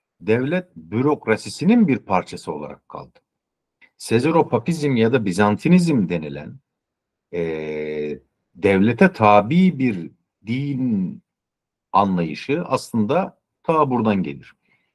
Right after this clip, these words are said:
Yani, e, şunu da açıkça söylemek gerekir ki Osmanlı İmparatorluğu'nda da model budur. E, Türkiye Cumhuriyeti'nde de model budur. Yani dini bürokrasi, devlet bürokrasisinin bir parçasıdır.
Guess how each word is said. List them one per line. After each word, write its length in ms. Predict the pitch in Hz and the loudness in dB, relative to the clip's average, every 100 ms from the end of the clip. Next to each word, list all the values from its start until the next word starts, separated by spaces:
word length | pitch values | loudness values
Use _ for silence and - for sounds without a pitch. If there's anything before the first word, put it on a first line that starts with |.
| _ _ - | _ _ 0
Yani, 500 | 131 101 87 76 - - | 2 2 0 -6 -16 -8
e, 360 | 90 82 80 | -6 -6 -8
şunu 300 | - 151 131 | -4 -2 0
da 80 | 92 | 0
açıkça 400 | 101 - - 92 | -4 -6 -8 -8
söylemek 460 | - 87 85 76 - | -2 0 0 -6 -2
gerekir 400 | 123 139 156 135 | 2 2 2 0
ki 260 | 131 135 - _ _ | 0 0 -4 _ _
Osmanlı 540 | 226 240 - 151 135 98 | 2 2 4 4 4 4
İmparatorluğu'nda 1040 | 98 90 92 85 92 82 80 82 87 110 | 2 2 0 0 -2 -2 -4 -4 0 0
da 200 | 87 - 82 | 0 -2 0
model 440 | 98 85 73 69 - | 0 0 -2 -4 -2
budur. 300 | 135 131 - _ _ _ _ _ _ _ _ _ - | 0 0 -4 _ _ _ _ _ _ _ _ _ -6
E, 180 | 85 82 | -4 2
Türkiye 440 | 170 165 104 82 | 4 6 4 4
Cumhuriyeti'nde 840 | 95 95 90 85 - - 107 - 117 | 4 2 2 0 -2 0 0 2 0
de 220 | 139 175 _ _ _ _ | 0 0 _ _ _ _
model 440 | 107 98 104 123 90 | 2 2 2 0 -6
budur. 240 | 76 - _ _ _ - | -10 -14 _ _ _ -6
Yani 440 | 101 85 78 76 _ _ _ | -4 -4 -6 -12 _ _ _
dini 520 | 113 113 98 90 73 78 | 0 2 4 2 -2 0
bürokrasi, 720 | 104 92 95 90 - 120 92 | 0 0 -2 -6 -6 -6 -2
devlet 400 | 95 95 87 98 | 0 0 -2 2
bürokrasisinin 840 | 104 92 87 82 - 95 135 131 | 0 0 -4 -8 -6 -4 -2 -2
bir 180 | 92 101 | -6 -6
parçasıdır. 680 | - 80 - 73 - _ | -8 -10 -10 -18 -20 _